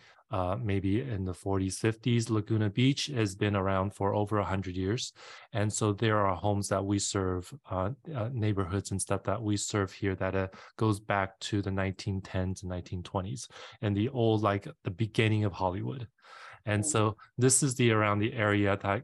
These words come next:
Speaker 1: that kinda I serve. I'm ten minutes from the beach. And, um, for our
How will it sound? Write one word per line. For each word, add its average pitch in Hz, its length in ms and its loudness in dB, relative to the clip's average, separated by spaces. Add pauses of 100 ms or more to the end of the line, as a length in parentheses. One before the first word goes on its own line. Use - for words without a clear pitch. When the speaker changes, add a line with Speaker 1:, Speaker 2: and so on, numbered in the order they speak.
Speaker 1:
that 101 200 -2
kinda 101 180 2
I 104 180 0
serve. 101 260 0
I'm 92 160 2
ten 113 240 2
minutes 110 320 2
from 101 260 0
the 101 80 2
beach. 117 440 -2 (420)
And, 101 460 0
um, 101 200 2
for 104 360 2
our 131 500 6